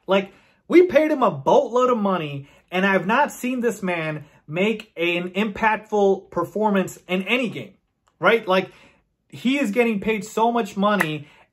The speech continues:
and I don't see any semblance of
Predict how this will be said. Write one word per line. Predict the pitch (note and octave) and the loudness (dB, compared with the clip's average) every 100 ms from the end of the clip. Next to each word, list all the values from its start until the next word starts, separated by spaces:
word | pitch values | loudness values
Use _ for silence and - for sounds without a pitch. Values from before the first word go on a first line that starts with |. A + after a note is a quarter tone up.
| _ | _
and | F3+ G#3+ | -2 -2
I | F#3+ G#3 | 0 2
don't | C#4 C4+ | 2 0
see | - C#4 A#3+ | -2 -2 -2
any | G#3 C#4 D4+ C#4 A#3+ G3 - _ | 2 2 2 0 -2 -4 -8 _
semblance | - B3 C4+ A3+ A3 G#3+ - - _ _ - | -2 2 2 2 2 0 -8 -16 _ _ 2
of | B3 B3 F#3+ | 4 4 2